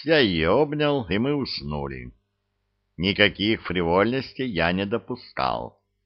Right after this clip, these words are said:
Наташа мне нравилась. Было в ней что-то чистое, детское даже. Утром развел примус, подготовил завтрак.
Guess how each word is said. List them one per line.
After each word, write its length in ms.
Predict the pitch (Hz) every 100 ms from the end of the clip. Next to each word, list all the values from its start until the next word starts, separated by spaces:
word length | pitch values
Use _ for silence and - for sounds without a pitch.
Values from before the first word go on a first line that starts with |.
| _ _ _ _ -
Наташа 480 | 101 165 160 - 135
мне 240 | 131 131
нравилась. 800 | 131 131 123 76 58 57 - - _ _ _ _ _ -
Было 280 | 131 156 143
в 80 | 135
ней 300 | 135 135 -
что-то 420 | - 123 - 104
чистое, 760 | - 127 123 - - 62 60
детское 760 | 58 73 107 104 - - 76 69
даже. 440 | 65 60 - 52 - _ _ _ _ _ _ _ _ _ _ _ _ _ _ _ _ -
Утром 540 | 190 196 180 175 135 - _ _
развел 580 | 101 113 98 147 185 131
примус, 500 | 113 123 131 127 117 - - -
подготовил 640 | 67 87 80 165 143 101
завтрак. 680 | 76 87 87 82 - 78